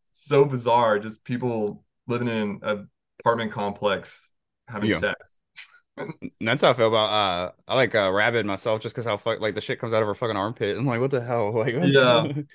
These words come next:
Speaker 1: yeah, it,
Speaker 2: But
Speaker 1: yeah. He, I mean, he has, he's some, he's got some trippy rides, man. Videodrome is really weird.
Speaker 2: Yeah. Oh, hell
Speaker 1: Um,
Speaker 2: yeah. But, nah, and then, uh, I definitely recommend Possessor, and then, uh, Cronenberg, Brandon Cronen-, Cronenberg's next movie actually drops on the twenty-seventh of this month,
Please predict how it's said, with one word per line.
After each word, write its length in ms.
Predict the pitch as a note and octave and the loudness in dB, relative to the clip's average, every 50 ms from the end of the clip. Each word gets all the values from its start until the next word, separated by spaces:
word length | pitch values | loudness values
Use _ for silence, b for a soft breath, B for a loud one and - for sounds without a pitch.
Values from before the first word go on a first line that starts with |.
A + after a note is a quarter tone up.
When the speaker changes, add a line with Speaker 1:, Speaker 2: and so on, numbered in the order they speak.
| - - | -8 -4
Speaker 1:
yeah, 440 | B2 A#2 A2+ A2 G#2+ G#2+ G#2+ - - - | 0 0 0 0 0 -2 -4 -8 -10 -14
it, 140 | - - - | -16 -12 -8
Speaker 2:
But 200 | F#2+ E2 - - - | -8 -8 -8 -8 -10
Speaker 1:
yeah. 300 | A2+ A2+ G#2 G#2 G#2 G#2 B2 | -8 -6 -4 -2 -2 -2 -2
He, 140 | B2 C#3 D#3 | 0 0 0
I 60 | D3 | 0
mean, 160 | D3 D3 D3 | 0 0 2
he 60 | D3+ D#3+ | 2 4
has, 140 | D#3+ C#3+ B2+ | 2 2 2
he's 220 | C#3 C#3 C3+ C3 C3 | 4 4 2 2 2
some, 260 | A#2+ G#2+ A2 G#2+ - | -2 -8 -10 -10 -4
he's 260 | C3 C3 C3 B2+ C3 | 0 0 0 0 0
got 180 | - A#2 G#2 - | 0 -2 -2 -2
some 360 | - A2 G#2 G2+ G2 F#2+ G2 - _ _ _ _ _ _ _ _ _ - | -4 -4 -4 -4 -6 -8 -10 -14 _ _ _ _ _ _ _ _ _ -12
trippy 280 | - A#2+ F#2 G#2+ G#2 F#2 | -8 -8 -6 -6 -4 -2
rides, 380 | G2 G2 F#2+ F#2+ F#2 F2 F#2+ | -2 0 0 0 -2 -4 -6
man. 160 | G#2 G2 F#2+ | -6 -6 -6
Videodrome 520 | F2+ G#2 G#2+ G#2 G#2 F#2 G#2 G#2 G2+ G2+ G2+ | -4 -4 -4 -4 -4 -4 -4 -4 -4 -4 -4
is 120 | F#2+ G2 | -6 -8
really 160 | G2+ G2 G2 | -8 -8 -8
weird. 380 | F#2+ F#2+ F#2+ F#2+ F#2+ F#2+ F#2 - _ _ _ _ _ | -8 -8 -8 -8 -8 -10 -10 -14 _ _ _ _ _
Speaker 2:
Yeah. 240 | - G#2+ G#2 E2+ D2+ - _ _ - - | -4 -2 -2 -2 -2 -6 _ _ -12 -8
Oh, 120 | - G2+ | -6 -6
hell 100 | F#2+ F2+ | -4 -4
Speaker 1:
Um, 60 | F#2 E2+ | -6 -8
Speaker 2:
yeah. 80 | D#2 F2+ _ _ _ _ _ - | -10 -12 _ _ _ _ _ -8
But, 240 | F2+ E2 D2 - - _ _ _ _ _ _ - | -6 -6 -6 -6 -10 _ _ _ _ _ _ -4
nah, 180 | G#2+ G2+ G#2 | -2 -2 0
and 100 | G#2+ G#2+ | 0 0
then, 120 | A2+ A2+ A2+ | 0 0 0
uh, 360 | G#2+ G2+ G2 F#2+ F#2 E2+ B1 - - _ _ _ _ - | 2 2 2 0 -2 -4 -8 -12 -18 _ _ _ _ -6
I 100 | - G#2+ | -2 2
definitely 300 | A#2 C3+ C3 C#3 A#2+ A2+ | 2 4 4 4 4 4
recommend 580 | G#2 A2 G#2 - A2 A2 G#2+ G2+ G2+ F#2+ F2+ - | 4 2 0 0 0 -2 -2 -2 -2 -4 -4 -6
Possessor, 500 | A2 G#2 A2 A2 A#2 - - C#3+ C3 B2 | -6 -2 0 0 -2 0 0 0 0 0
and 100 | A#2+ G#2+ | 0 0
then, 300 | G#2 G2+ G2 G2 G2 D2 | -2 -2 -2 -4 -4 -4
uh, 240 | G2+ G2+ G2 F#2+ F#2 | -2 -2 -2 -2 -2
Cronenberg, 540 | - A#2 A#2 A2+ A2 A2+ A2 G#2+ G2 G2+ | -2 -2 -4 -2 -2 -2 -2 -2 -2 -2
Brandon 220 | G2+ A2+ B2+ C3+ A#2+ | 0 0 0 0 0
Cronen-, 400 | - A#2 A2+ A2+ A2 - - - | 0 0 -2 -2 -4 -8 -12 -12
Cronenberg's 580 | - - B2 B2+ A#2+ A2+ G#2+ A2+ A2 G#2 G2+ G#2 | -6 -2 -2 0 0 0 0 0 0 0 -2 -2
next 240 | G2+ A2 A#2+ - - | -2 -2 -2 -2 -4
movie 200 | A#2+ G#2 G#2 G2 | -4 -2 -2 -2
actually 260 | G2 - - G#2 F#2+ | -2 -2 -6 -8 -4
drops 500 | G2+ G#2 G2 G2 - - - - - - | 0 0 0 0 0 -4 -8 -18 -10 -8
on 100 | - A2 | -6 -6
the 60 | G2+ | -6
twenty-seventh 640 | F2+ - - G#2+ G2+ F#2 - - G#2+ G#2+ A2 G#2 F#2 | -6 -8 -8 -10 -10 -8 -6 -4 -2 -2 -2 -4 -6
of 80 | F2+ | -4
this 220 | F#2 G2+ G2 - - | -4 -6 -6 -6 -6
month, 280 | G2+ G2 F#2+ - _ | -6 -6 -6 -8 _